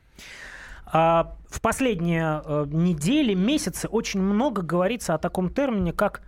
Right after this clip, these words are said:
"российская нация". Не русский, а вот именно "российская нация". Как вам сам термин "россиянин"? И вот вы себя кем считаете больше, русским или россиянином?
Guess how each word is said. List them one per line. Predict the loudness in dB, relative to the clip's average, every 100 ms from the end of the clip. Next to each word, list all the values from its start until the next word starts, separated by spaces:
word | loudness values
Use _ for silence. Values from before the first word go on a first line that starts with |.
| -2
"российская | 0 0 0 0 -2 0 0 0
нация". | 0 0 -4 -8 -2
Не | 2 2
русский, | 2 0 -2
а | -2
вот | -2 -2
именно | 0 -2 -4 -12 -4
"российская | 0 0 0 0 0 0 0
нация". | 0 0 -2 -10 -14 -16 -20 -8
Как | 0 0 2
вам | -2
сам | 0 -2 -2
термин | -2 -2 0 0
"россиянин"? | 0 -2 0 0 0 0
И | 0
вот | -2 -2
вы | -2
себя | -2 -4 -4
кем | -2 -4
считаете | -4 -6 -8 -6
больше, | -6 -4 0
русским | 2 2 -2 -4 -4
или | -4 -2
россиянином? | -4 -2 -2 -2 -4 -6